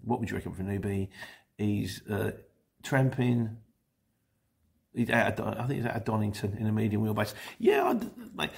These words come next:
you'll get more money tramping because your second job or your third job of the day in a van, you kinda wanna take you home. If you're tramping, your third job of the day can take you anywhere.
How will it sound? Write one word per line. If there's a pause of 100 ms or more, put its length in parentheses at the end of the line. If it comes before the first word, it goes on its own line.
(160)
you'll
get
more
money
tramping (340)
because
your
second
job (880)
or
your
third
job
of
the
day
in
a
van, (260)
you
kinda
wanna
take
you
home. (400)
If
you're
tramping,
your
third
job
of
the
day
can
take
you
anywhere.